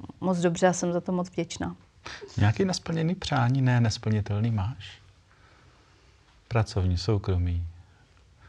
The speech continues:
Speaker 1: Mm, nedávno jsme byli v nějakém takovém pořadu, eh, s pár hereckými kolegy ještě tam a vlastně jsme přišli na to, že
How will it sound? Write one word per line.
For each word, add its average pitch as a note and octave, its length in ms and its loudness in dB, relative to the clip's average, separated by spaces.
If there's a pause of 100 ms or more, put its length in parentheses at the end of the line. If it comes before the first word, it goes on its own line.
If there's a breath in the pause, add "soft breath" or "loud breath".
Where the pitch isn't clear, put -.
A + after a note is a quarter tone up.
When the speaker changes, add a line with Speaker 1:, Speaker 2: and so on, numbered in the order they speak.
(1040 loud breath)
Speaker 1:
Mm, F#3 680 4 (960)
nedávno G#3+ 400 8
jsme G3+ 160 0
byli G3 160 4
v F#3+ 40 -2
nějakém F#3+ 380 -2
takovém G3 400 -4 (160)
pořadu, F#3+ 760 2 (500 soft breath)
eh, E3 220 2
s - 120 -6
pár F3 220 6
hereckými F#3 480 2
kolegy F3 380 4
ještě F3+ 300 0
tam F#3+ 300 2
a E3+ 300 -2
vlastně - 340 0
jsme F#3 160 -4
přišli - 320 -2
na F3 120 2
to, F#3 140 0
že F#3+ 180 4